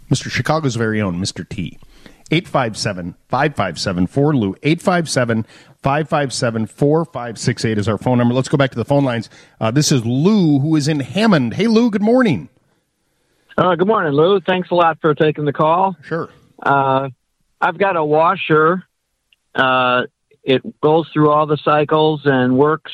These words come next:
Speaker 2: fine. Water drains out. Uh, then after, uh, it's completed everything, I've got a dripping from the top. It, it drips constantly. I, I took off the drain hose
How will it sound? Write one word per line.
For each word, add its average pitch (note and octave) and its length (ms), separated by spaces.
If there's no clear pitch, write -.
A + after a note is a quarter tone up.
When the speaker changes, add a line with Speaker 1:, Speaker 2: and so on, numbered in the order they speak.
Speaker 2:
fine. C#3 560
Water C#3 360
drains C3+ 440
out. C3 360
Uh, B2+ 400
then E3 320
after, D3+ 600
uh, C#3 200
it's C3+ 200
completed D#3+ 600
everything, C3 600
I've A#2+ 200
got C#3+ 200
a B2+ 80
dripping A#2+ 640
from A#2 280
the A2 100
top. C#3 500
It, - 220
it A2+ 180
drips C#3 280
constantly. A#2 840
I, A2+ 160
I A2+ 80
took D#3+ 240
off D#3+ 200
the D3+ 100
drain D3 340
hose C#3 500